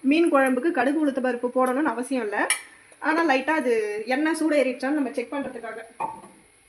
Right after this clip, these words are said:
பாருங்க, வெந்தயம், வெந்தயம், சாரி, வெந்தயம் இல்ல, வெந்தயம். வெயிலுக்கு வந்து உடம்புக்கு நல்லா குளிர்ச்சி கொடுக்கும், அதனால கொஞ்சம் தாராளமாவே போட்டுக்கலாம். சாம்-, இப்ப வெந்தயம் போட்டிருக்கோம். வெந்தயம் வந்து மீன் குழம்புக்கு வெந்தயமும், அதே மாதிரி சாம்பாருக்கு வெந்தயம் போட்டு தாளிக்கலாம்.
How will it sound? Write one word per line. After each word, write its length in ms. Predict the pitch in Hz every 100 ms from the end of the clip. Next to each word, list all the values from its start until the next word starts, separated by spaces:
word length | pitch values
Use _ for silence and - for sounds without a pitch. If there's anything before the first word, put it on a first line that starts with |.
| _ - - - - - - - - -
பாருங்க, 280 | 214 208 - - 262 -
வெந்தயம், 360 | 220 233 233 - 226
வெந்தயம், 440 | 233 262 254 -
சாரி, 260 | - - 254
வெந்தயம் 300 | 233 269 294
இல்ல, 140 | 220 277
வெந்தயம். 420 | 233 240 262 220 277 285 - - -
வெயிலுக்கு 460 | - 247 262 294 269
வந்து 180 | 240 254
உடம்புக்கு 360 | 240 262 262
நல்லா 280 | 226 220 262
குளிர்ச்சி 340 | 285 262 294 269
கொடுக்கும், 380 | 226 226 277
அதனால 280 | - 226 220
கொஞ்சம் 240 | 262 254 226
தாராளமாவே 540 | 214 240 226 220 254
போட்டுக்கலாம். 420 | 226 226 214 220 285 277 - - - - - -
சாம்-, 220 | 233 285 - -
இப்ப 120 | 285
வெந்தயம் 380 | 240 262 339 311
போட்டிருக்கோம். 480 | 254 226 220 233 359 359 233
வெந்தயம் 360 | 254 277 320
வந்து 180 | 262 247
மீன் 320 | 269 277 294
குழம்புக்கு 360 | 262 247 240 330 262
வெந்தயமும், 500 | 240 294 277 254 403
அதே 100 | 262
மாதிரி 200 | 285 277
சாம்பாருக்கு 520 | 262 311 311 262 285 277
வெந்தயம் 240 | 247 269
போட்டு 160 | 226 240
தாளிக்கலாம். 560 | 214 220 220 220 349